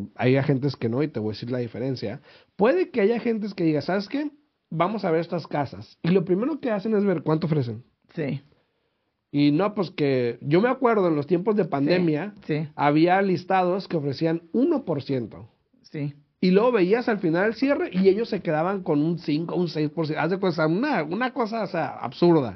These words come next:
Speaker 2: Exagerada.
Speaker 1: Pero en estos tiempos, cuando no tienes tanto inventario, o cuando tienes más inventario, perdón, eh, que hay más competencia, si tú ofreces menos de cooperación,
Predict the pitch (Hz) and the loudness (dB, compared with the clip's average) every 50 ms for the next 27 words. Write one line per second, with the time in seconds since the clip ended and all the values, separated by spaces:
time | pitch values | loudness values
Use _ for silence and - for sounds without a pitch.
0 | - 269 170 156 - 165 165 - 156 143 151 156 151 139 - - _ _ _ _ | -6 -6 -8 -6 -6 -8 -4 -2 -2 0 0 0 -2 -4 -8 -12 _ _ _ _
1 | _ _ _ _ _ _ _ _ _ _ - - - - - 202 196 202 202 202 | _ _ _ _ _ _ _ _ _ _ -20 -20 -20 0 2 4 4 4 4 4
2 | 220 214 214 339 294 - - - 233 190 165 143 - 143 156 151 - - 160 147 | 2 2 2 0 -2 -2 2 4 4 4 4 2 0 -2 -2 -2 -2 -2 0 2
3 | 147 147 143 151 170 190 233 220 214 202 - 196 196 190 196 196 190 175 160 147 | 4 4 2 2 0 0 0 0 0 0 0 -2 0 0 0 0 0 0 -2 -2
4 | 139 147 139 135 135 135 139 160 147 139 160 190 226 240 233 214 - - 220 202 | -2 -2 0 0 0 0 0 0 0 2 2 0 0 0 0 -2 -2 -2 0 0
5 | 180 151 147 147 143 143 143 131 135 120 107 110 117 120 175 - _ _ - - | 0 -2 0 0 2 2 2 0 -2 -4 -4 -4 -6 -6 -8 -10 _ _ -20 -20
6 | - - - - _ _ _ _ 156 156 160 156 156 156 156 - 143 - - 160 | -20 -20 -20 -20 _ _ _ _ 2 4 4 4 4 4 2 0 -4 -2 0 2
7 | 156 170 190 202 196 - - 240 202 170 156 147 - 139 135 131 - - 143 143 | 2 2 2 0 -2 -2 -2 -2 -2 -2 -2 -2 -2 -2 -2 -2 -2 -4 -4 -4
8 | 165 208 202 - _ _ _ _ - - - 190 190 185 262 262 277 254 - 262 | -4 -6 -12 -18 _ _ _ _ -12 -4 -2 -2 -2 0 0 0 0 0 0 0
9 | 254 240 208 233 214 190 180 190 175 180 185 196 196 190 175 165 143 - 151 135 | 0 0 0 -2 -2 -2 0 0 0 2 2 2 2 2 0 0 -2 -2 -2 -4
10 | 135 - 127 120 113 110 - 147 135 127 139 180 220 | -2 0 -2 -2 -2 -2 -2 0 0 0 0 -2 -4